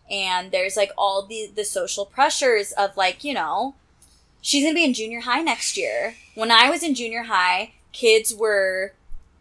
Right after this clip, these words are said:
doing drugs. They were drinking regularly. They were having sex. They were, I mean, that is, like, when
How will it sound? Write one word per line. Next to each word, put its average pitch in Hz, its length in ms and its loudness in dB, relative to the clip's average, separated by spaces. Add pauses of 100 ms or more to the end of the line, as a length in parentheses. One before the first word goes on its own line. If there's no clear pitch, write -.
(140)
doing 196 300 -4
drugs. 202 640 2
They 202 180 4
were 196 200 -6
drinking 202 500 -10
regularly. 277 920 -6
They 185 200 0
were 185 240 -8
having 185 340 -4
sex. - 720 0
They 202 200 2
were, 196 440 0
I 202 140 6
mean, 202 480 -10 (460)
that 233 240 4
is, 302 340 -12 (180)
like, 208 280 4 (100)
when 202 520 -4